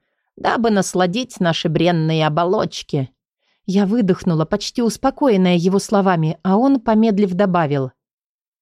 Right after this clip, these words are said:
«Вот если бы вы отказались нам помочь,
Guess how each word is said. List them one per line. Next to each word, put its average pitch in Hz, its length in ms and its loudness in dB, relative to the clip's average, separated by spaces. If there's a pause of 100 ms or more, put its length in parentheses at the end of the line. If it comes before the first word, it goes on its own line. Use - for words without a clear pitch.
«Вот - 380 -4 (240)
если - 320 -2
бы 156 160 0
вы 160 140 2
отказались - 760 -2
нам 165 200 0
помочь, 185 600 0